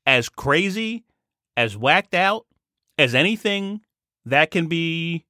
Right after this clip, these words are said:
put out there in the atmosphere, people will believe. I say no because at the same time, they're quick to dismiss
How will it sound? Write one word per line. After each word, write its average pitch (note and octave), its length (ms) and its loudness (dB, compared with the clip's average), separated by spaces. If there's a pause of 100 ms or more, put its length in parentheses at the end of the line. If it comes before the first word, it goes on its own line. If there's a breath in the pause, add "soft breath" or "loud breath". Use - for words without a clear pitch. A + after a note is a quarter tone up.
(340)
put F3 220 4
out F3 260 4
there E3 440 2 (540)
in C3+ 100 2
the E3 140 6
atmosphere, A#2 680 -2 (520)
people F3 420 4
will C#3 220 4
believe. A2+ 540 -4 (380)
I D#3+ 160 6
say C3+ 320 2
no E3 600 0 (480)
because F#3 260 0
at F3+ 80 -4
the E3+ 80 -6
same F3 320 0
time, G#3 540 0 (500)
they're A3 200 2
quick - 280 2
to G#3 80 2
dismiss G3+ 600 -2